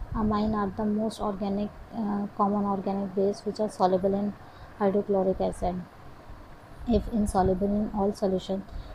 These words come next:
then your unknown sam-, uh, sample is not an acid or base, basic organic compound. So here is a chart given how you will do the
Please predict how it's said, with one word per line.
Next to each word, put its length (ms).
then 200
your 160
unknown 380
sam-, 260
uh, 140
sample 460
is 400
not 300
an 160
acid 460
or 180
base, 800
basic 400
organic 420
compound. 520
So 440
here 140
is 120
a 80
chart 520
given 440
how 180
you 160
will 200
do 140
the 120